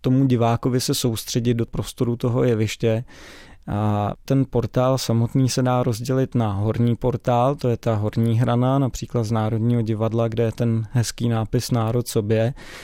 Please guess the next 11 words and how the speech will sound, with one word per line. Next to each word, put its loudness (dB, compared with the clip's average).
anebo 0
jsou 0
ty -2
portály 0
dělené 2
po -6
stranách, 0
levý 0
a -4
pravý -2
portál. 0